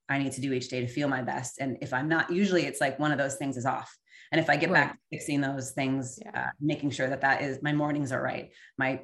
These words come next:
Speaker 1: my evening routine is right, so my sleep is good and my nutrition is dialed. Um, you know, I'm,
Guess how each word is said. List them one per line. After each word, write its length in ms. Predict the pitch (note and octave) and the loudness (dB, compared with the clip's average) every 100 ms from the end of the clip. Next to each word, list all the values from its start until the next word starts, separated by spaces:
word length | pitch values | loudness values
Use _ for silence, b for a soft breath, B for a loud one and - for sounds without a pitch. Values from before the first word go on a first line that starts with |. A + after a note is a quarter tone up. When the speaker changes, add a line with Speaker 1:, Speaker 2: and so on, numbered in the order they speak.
| - | -4
Speaker 1:
my 180 | C#3 C3+ | -2 2
evening 300 | D#3+ D#3 D3 | 2 4 4
routine 340 | C3+ C3 C3+ | 2 -2 -2
is 100 | C3 B2+ | -2 0
right, 200 | B2 - | -2 0
so 100 | C#3+ | -2
my 100 | B2 | 0
sleep 260 | - D3+ C#3 | 0 -2 -2
is 100 | B2 | -2
good 180 | B2+ | 0
and 80 | B2 | 0
my 100 | C3+ | -2
nutrition 360 | C3 C3 D#3+ C#3+ | -2 -4 -6 -4
is 100 | B2+ | -2
dialed. 400 | B2+ C#3+ C3+ - B B _ | -2 0 0 -2 B B _
Um, 400 | C3 B2+ A#2+ A#2+ | -2 0 0 0
you 60 | A#2+ | 2
know, 80 | C3+ | 2
I'm, 160 | C3 | 2